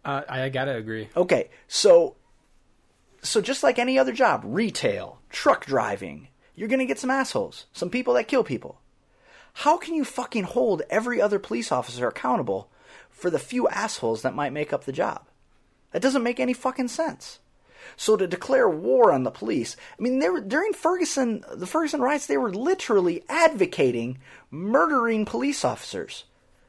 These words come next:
Speaker 2: They were advocating, "Don't steal from your people, steal from white people."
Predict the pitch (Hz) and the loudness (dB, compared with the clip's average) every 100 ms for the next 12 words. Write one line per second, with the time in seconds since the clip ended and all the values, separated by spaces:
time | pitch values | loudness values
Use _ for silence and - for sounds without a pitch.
0 | - 233 254 262 311 311 262 262 233 185 | 2 6 6 6 6 4 0 -2 -2 -2
1 | 135 226 277 - - 247 262 240 208 175 | 2 2 0 -6 -6 2 2 4 2 0
2 | 175 240 269 - - 104 101 131 _ _ | 4 6 4 0 -2 0 -2 -4 _ _
3 | _ - - 277 277 240 190 180 254 254 | _ -12 -2 0 2 0 -2 0 0 0
4 | - - 135 92 | -6 -8 -8 -10